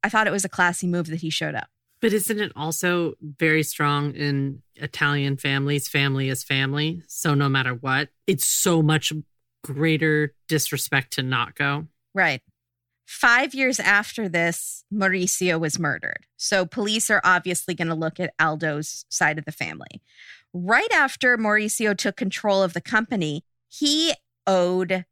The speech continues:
Speaker 1: tens of millions of dollars to the banks because he had to buy those shares of the company, and he was spending extravagantly. So he owes all this money to the banks. The banks are gonna seize his shares of the company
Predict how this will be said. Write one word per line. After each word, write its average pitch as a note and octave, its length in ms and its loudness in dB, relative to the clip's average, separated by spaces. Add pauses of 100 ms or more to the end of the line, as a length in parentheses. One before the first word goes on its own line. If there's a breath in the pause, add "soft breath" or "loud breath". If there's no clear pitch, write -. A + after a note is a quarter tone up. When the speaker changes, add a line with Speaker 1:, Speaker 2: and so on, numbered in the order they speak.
(320)
Speaker 1:
tens C#4 520 0
of G#3 240 -2
millions A3+ 640 0
of G3 140 -2
dollars F3 500 2
to - 160 -8
the D#3 240 -10 (240)
banks - 580 -4 (440)
because G3 680 0
he G#3+ 240 -8
had G#3 240 0
to G3+ 260 -2 (260)
buy F#3+ 600 2 (160)
those E3+ 180 0
shares F3 380 0
of D#3+ 80 -14
the E3 80 -8
company, D#3 600 -6 (240)
and G3+ 260 0
he F#3+ 180 -4
was E3 320 -4
spending D#3 520 -2
extravagantly. C#3+ 840 -4 (400)
So G3+ 400 2 (220 loud breath)
he A#3+ 240 -4
owes B3+ 300 4
all A#3 140 2
this G#3+ 200 -4
money G3 260 2
to - 120 -6
the F#3+ 80 0
banks. E3+ 400 0
The G3 100 -4
banks G#3 420 0
are A#3+ 80 2
gonna G3+ 220 0
seize A3 540 -2
his G#3 240 0
shares F#3 360 2
of F3+ 100 -6
the F3 80 -6
company A3 640 -2